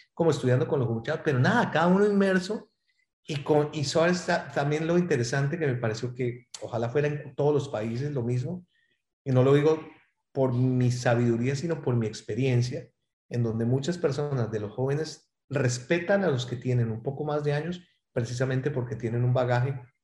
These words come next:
y tarde o temprano algo tenemos que enseñarle a la gente a través de las lecciones de vida. Entonces, yo creo que ese es uno de los grandes secretos a gritos que tengo, Juan, que siempre he estado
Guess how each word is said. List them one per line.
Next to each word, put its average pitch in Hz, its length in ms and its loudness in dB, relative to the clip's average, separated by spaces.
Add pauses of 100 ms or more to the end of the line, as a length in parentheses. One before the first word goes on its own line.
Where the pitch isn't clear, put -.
y 139 160 -2
tarde 135 280 6
o 143 40 2
temprano 127 720 0 (540)
algo 139 320 4
tenemos 120 300 -2
que 131 100 -2
enseñarle 131 440 -2
a 123 40 0
la 120 80 0
gente 117 480 -4 (160)
a - 120 -4
través 107 200 0
de 120 80 0
las 117 140 2
lecciones 104 360 -8
de 101 80 -6
vida. 143 280 -6 (560)
Entonces, 147 200 0
yo 175 140 8
creo 208 180 10
que 214 100 8
ese 208 120 6
es 196 100 4
uno 208 160 6
de 196 60 6
los 151 140 6
grandes 160 320 2
secretos 156 420 0
a 147 60 2
gritos 143 340 -2
que 143 80 -2
tengo, 127 300 -2
Juan, 107 200 -10 (480)
que 120 140 0
siempre 175 580 4
he 175 40 6
estado 175 760 2